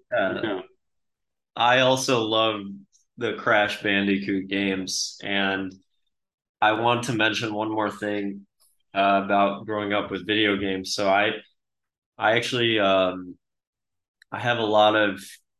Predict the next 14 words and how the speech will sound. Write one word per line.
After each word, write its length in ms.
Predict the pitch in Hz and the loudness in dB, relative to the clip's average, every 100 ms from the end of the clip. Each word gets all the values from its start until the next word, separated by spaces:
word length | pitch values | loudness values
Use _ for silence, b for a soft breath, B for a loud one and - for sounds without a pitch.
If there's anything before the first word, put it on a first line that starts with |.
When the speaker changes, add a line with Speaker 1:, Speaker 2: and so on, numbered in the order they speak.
| _ | _
Speaker 1:
family 320 | 113 110 107 | -6 -4 -2
members 640 | 107 104 98 101 98 95 - | 0 0 0 2 0 0 -2
that 340 | 98 95 92 - | 0 0 -4 -4
are 160 | 104 | 0
in 220 | 101 101 98 | 0 0 0
the 100 | 92 | 0
armed, 640 | 95 98 101 98 95 95 - - _ _ _ - | 0 2 2 -2 -4 -8 -12 -16 _ _ _ -4
uh, 460 | 95 92 90 90 - | 0 2 0 0 -4
that 120 | 101 | -2
are 140 | 104 101 | 2 2
in 160 | 101 | 0
the 80 | 98 | -2
military. 720 | 95 107 104 101 98 92 92 92 _ _ _ _ _ _ - | -2 0 0 0 0 0 -2 -6 _ _ _ _ _ _ -12
And 560 | 101 98 98 98 95 | -8 -4 -4 -4 -8